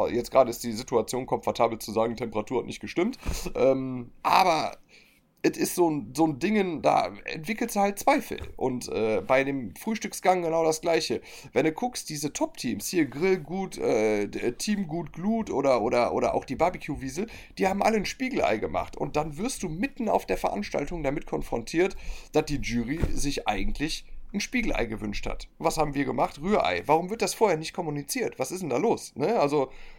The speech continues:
deswegen sage ich, war das eine Tourette-Veranstaltung und, ja, und so weiter und so fort.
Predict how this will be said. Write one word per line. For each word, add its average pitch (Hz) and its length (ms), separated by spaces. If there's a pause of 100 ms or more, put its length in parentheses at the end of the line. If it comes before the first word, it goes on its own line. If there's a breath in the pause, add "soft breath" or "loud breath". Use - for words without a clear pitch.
(260 loud breath)
deswegen 160 440
sage 147 200
ich, 135 120
war 143 80
das 147 100
eine 131 160
Tourette-Veranstaltung 151 1120
und, 123 480 (400)
ja, 113 220
und 147 240
so 127 140
weiter 139 300
und 123 140
so 113 80
fort. 147 340